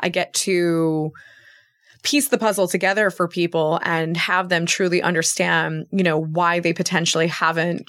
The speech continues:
gotten better at this point, um, what has been missing, like, what has been the root cause all along,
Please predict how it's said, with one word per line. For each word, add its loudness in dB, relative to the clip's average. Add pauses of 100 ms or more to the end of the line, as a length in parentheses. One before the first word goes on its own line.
(140)
gotten 2
better 4
at 0
this 0
point, 0 (320)
um, 2
what 0
has 0
been 2
missing, 2
like, 0
what 2
has 0
been 2
the 2
root 0
cause 0
all 0
along, 0